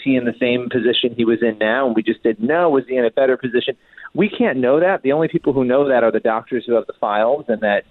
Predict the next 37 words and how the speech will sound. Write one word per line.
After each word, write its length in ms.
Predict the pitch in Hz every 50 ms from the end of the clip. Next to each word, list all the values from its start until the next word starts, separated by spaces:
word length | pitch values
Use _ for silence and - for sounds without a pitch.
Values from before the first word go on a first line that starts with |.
| _ - -
American 420 | 120 110 117 120 135 139 - 123
doctor 380 | 110 107 101 98 98 - - 117
who 100 | 110 110
I'd 80 | 107 101
love 220 | 104 117 120 113
to 60 | 107 -
talk 280 | - 117 104 95 - -
to. 100 | - 107
I've 120 | 104 95 - _ _ _
emailed 320 | 120 117 113 110 104 101
him 80 | 113 110
a 80 | 107 95
bunch 200 | - 110 110 -
of 80 | -
times, 300 | - 117 110 107 101 98 -
haven't 240 | 120 113 117 113
been 120 | - 107 107
able 180 | 107 104 104
to 80 | 104 101 - -
connect 300 | 117 110 117 117 - -
with 160 | 110 104 -
him, 320 | 110 104 98 95 104 104 - - - - - - - - _
um, 320 | - 123 120 117 110 104 104 - - -
who 120 | 139 131
went 180 | 120 131 127 127
out 200 | 123 123 - -
there 340 | 127 120 113 113 113 110 -
and, 380 | - 117 107 107 107 101 101 -
you 160 | - - 117
know, 140 | 110 110 107
looked 340 | 101 107 123 120 - - -
into 260 | - 120 117 113 107
his 160 | 120 113 -
case 320 | - - 123 123 123 117 - -
and 140 | 107 107
wasn't 360 | 104 117 143 139 139 135 117 90
willing 280 | 113 110 110 113 110